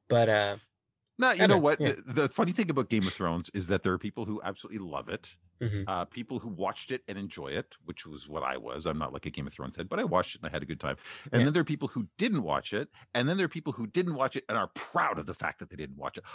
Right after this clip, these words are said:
Speaker 2: I never saw a single episode of that show, and I am never going to, and I am proud of the fact that I didn't do it. It's like, okay,
Speaker 1: Yeah.
Speaker 2: you know, you, you do you, man. That's okay. That's cool.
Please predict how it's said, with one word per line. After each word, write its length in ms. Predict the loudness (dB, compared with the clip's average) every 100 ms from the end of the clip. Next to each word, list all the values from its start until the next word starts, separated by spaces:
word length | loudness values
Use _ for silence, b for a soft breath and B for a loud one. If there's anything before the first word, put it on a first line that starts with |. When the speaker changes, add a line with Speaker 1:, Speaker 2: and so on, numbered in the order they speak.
| B
Speaker 2:
I 100 | 0
never 240 | 0 -2
saw 260 | -2 -2 -2
a 60 | -4
single 440 | -6 -2 -2 -2 -6
episode 320 | -6 -4 -2
of 60 |
that 120 | -4 -2
show, 220 | -4 -4 B
and 100 | -2
I 80 | 0
am 120 | 0 0 0
never 180 | 0 -2
going 240 | -2 -2
to, 220 | -2 -4 -4 B
and 100 | -2
I 60 | -2
am 80 |
proud 280 | -2 0 0
of 60 | -2
the 60 | -2
fact 220 | -2 -2
that 80 | -4
I 40 |
didn't 180 | -4 -4
do 120 | -4
it. 40 | -4
It's 100 | -8
like, 140 | -10 _ _ -8
okay, 260 | -8 -6 -12 -12 _ _ _ _
Speaker 1:
Yeah. 100 | 0
Speaker 2:
you 40 | 0
know, 200 | -2 -6
you, 180 | -6 -6 -8 b
you 180 | -4 -2
do 140 | 0 0
you, 240 | 0 0
man. 200 | 0 0
That's 180 | -2 -4
okay. 340 | -6 -4 -4
That's 180 | -6 -8
cool. 300 | -6 -6 -8